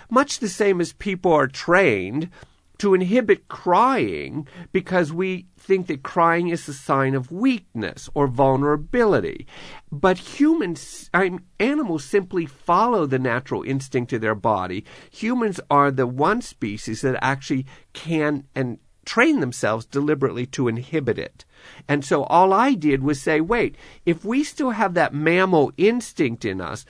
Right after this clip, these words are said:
where we can tremor naturally, and it kind of spills out when we're frightened and our,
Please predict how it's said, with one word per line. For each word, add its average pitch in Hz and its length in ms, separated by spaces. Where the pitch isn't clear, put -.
where 143 160
we 160 160
can 165 200
tremor 131 400
naturally, 131 680
and 170 160
it 170 120
kind 277 320
of 143 100
spills 190 500
out 196 300
when 135 220
we're 123 120
frightened 117 580
and 117 140
our, 113 220